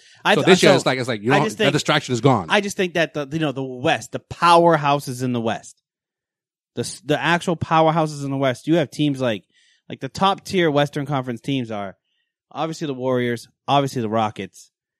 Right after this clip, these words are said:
Speaker 1: Then you're getting into the Denvers and the Utahs of the world, the Oklahoma City Thunders. Like, these teams have question marks. The Lakers fall right in there.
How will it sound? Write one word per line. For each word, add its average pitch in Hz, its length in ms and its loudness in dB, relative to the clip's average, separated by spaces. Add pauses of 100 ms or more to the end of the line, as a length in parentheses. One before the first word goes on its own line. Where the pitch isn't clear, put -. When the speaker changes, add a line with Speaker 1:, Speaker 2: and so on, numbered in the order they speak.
(460)
Speaker 1:
Then 208 200 0
you're 277 120 0
getting 202 320 0
into 185 260 -2
the 147 140 -4
Denvers 185 840 4
and 135 140 0
the 120 260 -2
Utahs 165 640 4
of 160 100 0
the 147 80 2
world, 156 520 4 (300)
the 123 120 -2
Oklahoma 156 460 2
City 135 360 -6
Thunders. 175 440 4
Like, 135 220 2 (300)
these 190 200 0
teams 240 320 0
have 208 300 0
question 240 360 2
marks. 127 400 0 (300)
The 135 120 -2
Lakers 240 460 2
fall 190 420 4
right 165 260 6
in 190 180 2
there. 92 260 -4